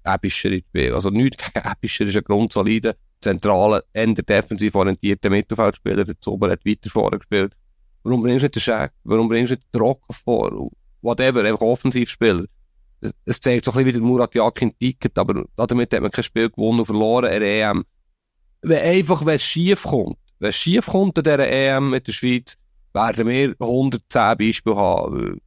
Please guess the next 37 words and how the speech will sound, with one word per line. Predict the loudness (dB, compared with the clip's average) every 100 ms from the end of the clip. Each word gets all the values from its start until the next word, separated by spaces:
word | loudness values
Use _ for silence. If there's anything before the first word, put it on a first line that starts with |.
| _
warum | 2 4 4
das | 2 0 -2
schief | -2 -2 -4
ist | -10 -10
gekommen, | -6 -4 -6 -6
wo | -6
der | -2
Murat | 0 0 0
eben | -4 -4
so | -4 -2
ist, | -2 -4 -6
wie | -4 0
er | 0
ist | -2 -4
gewesen. | -2 -2
Und | 0
das, | -2 -4 -8 _ _ _ _
das | -8
finde | -2 2 2
ich | 2
ein |
bisschen | 2 4
schade, | 2 2 2
oder? | 0 2
Aber | 2 0
es | 0
ist | -2
immer | 0 0
noch | 0
Fußball, | -2 -2 -2 0 2 2 0
es | -2
kann | -2
immer | 0 0
noch | 0
ganz | 0 0
viel | -2 -4
passieren. | -4 -4 -2 0 2 2